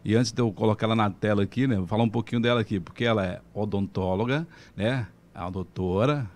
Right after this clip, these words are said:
chique, viu? Ela é mãe, ela é política e hoje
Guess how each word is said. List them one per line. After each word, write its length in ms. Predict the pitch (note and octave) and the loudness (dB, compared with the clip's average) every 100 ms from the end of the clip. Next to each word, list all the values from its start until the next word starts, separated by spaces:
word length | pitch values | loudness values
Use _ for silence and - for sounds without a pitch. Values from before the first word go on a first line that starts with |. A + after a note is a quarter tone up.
| - | -18
chique, 480 | - G#2 G#2+ B2 G2+ | -8 -2 -2 0 2
viu? 320 | C3+ A2+ D#2+ - - - - | 4 2 0 -12 -20 -18 -6
Ela 220 | E3 D3+ | 0 2
é 80 | A2+ | 2
mãe, 640 | G2 A#2 B2 B2 A2 G#2 - - | 4 6 6 6 4 0 -6 -4
ela 160 | A#2+ A2 | 0 0
é 20 | |
política 880 | - F#2+ F#2+ A2+ G#2+ A2 A2+ G#2+ - | 0 -2 2 0 0 -4 0 0 0
e 80 | D3 | 2
hoje 500 | B2 B2+ A2 A#2+ | 4 4 2 -2